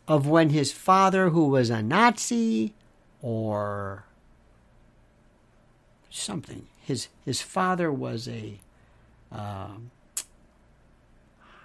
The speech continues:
in the Na-, in the, the Austrian army, he was a police officer or something. He said, "On the disease," I, I can't do the, uh, Arnold voice, but he says, "And it's easy for people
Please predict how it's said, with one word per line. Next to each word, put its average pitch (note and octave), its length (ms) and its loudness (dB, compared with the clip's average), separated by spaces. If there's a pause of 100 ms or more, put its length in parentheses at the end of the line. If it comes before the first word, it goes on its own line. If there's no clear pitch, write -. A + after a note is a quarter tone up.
(1040)
in D#3+ 120 2
the D#3+ 100 4
Na-, D#3+ 280 0
in D3+ 220 0
the, B2+ 340 2 (360)
the - 80 -6
Austrian F3 420 6
army, F3 220 8
he D#3+ 40 12
was C3 80 8
a A#2+ 60 0
police E3+ 260 6
officer D3 280 6
or - 20 -4
something. C#3+ 280 -4 (500)
He F#3 140 6
said, D#3+ 280 4 (280)
"On C#3 240 6
the C#3 120 10
disease," C3+ 420 10
I, - 80 4
I - 280 0
can't - 200 -8
do - 120 -10
the, - 320 -14
uh, - 360 -14 (160)
Arnold G2 320 -10
voice, - 280 -14
but G#2+ 100 -8
he G2 60 -8
says, - 180 -8
"And D3+ 160 8
it's C#3+ 180 10
easy D#3 260 12
for C#3+ 140 6
people C#3+ 400 10